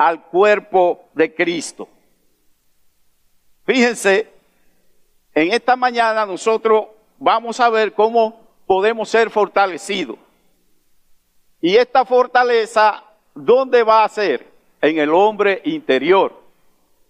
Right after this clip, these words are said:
Porque el hombre exterior, ¿qué ocurre con el hombre exterior? El hombre exterior va desapareciendo.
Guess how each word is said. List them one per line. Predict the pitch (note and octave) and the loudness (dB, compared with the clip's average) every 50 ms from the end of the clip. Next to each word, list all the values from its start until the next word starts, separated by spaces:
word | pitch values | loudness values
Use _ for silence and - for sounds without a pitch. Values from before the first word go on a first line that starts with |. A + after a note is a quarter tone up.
| _ _ _ _ _ _ _ | _ _ _ _ _ _ _
Porque | - A3 B3 B3 A#3+ A#3+ - A#3 A#3+ A3+ - | 2 2 2 2 2 0 0 0 0 0 2
el | A3+ G3+ F#3 F#3+ | 0 0 0 2
hombre | G3+ A3 A#3+ A3+ A#3+ A#3+ - | 0 0 0 0 0 0 0
exterior, | A#3 A3+ A3 - - B3 B3 A3+ A#3 A3+ A3 A3 - - | -2 -4 -4 0 0 0 0 2 2 0 0 0 0 0
¿qué | - A#3 | 2 2
ocurre | A#3+ A3 - C4 B3+ A3 G#3+ A3 - | 2 2 0 -2 -2 0 0 0 0
con | G3+ G#3 G3+ | 0 0 0
el | F#3+ G3 | 0 0
hombre | G#3 G#3 G#3 G3 G3+ G3 | 0 -2 -2 -2 -2 -4
exterior? | - - F#3+ E3+ C#3+ C#3 C3 G2+ F2 - _ _ _ _ _ _ _ _ _ _ _ _ _ _ _ _ _ | -2 0 -2 0 0 0 0 -2 -2 -6 _ _ _ _ _ _ _ _ _ _ _ _ _ _ _ _ _
El | - D#3+ F3 F3 F#3+ | 0 0 0 2 0
hombre | A3 A#3 A#3 B3 A#3+ A#3 | -2 -2 0 0 -2 -2
exterior | - - B3 B3 B3 A#3+ A#3 A3+ A3 A3 A3 A3+ - - - C3+ D3 | 0 0 -2 0 2 2 2 2 2 0 -2 -6 -10 -18 -10 -2 2
va | G3 G#3 G#3+ A3 A3+ A#3 G#3 - - - _ - | 2 4 4 4 2 0 -2 -8 -16 -20 _ -6
desapareciendo. | D3 E3 F3 E3 F#3 E3+ - F3 E3+ E3 D3+ C#3 - - D3+ E3+ E3+ D3+ B2 G#2 F#2 | -2 -2 0 2 0 0 2 2 0 0 -2 -6 -8 -4 0 0 0 0 0 -6 -14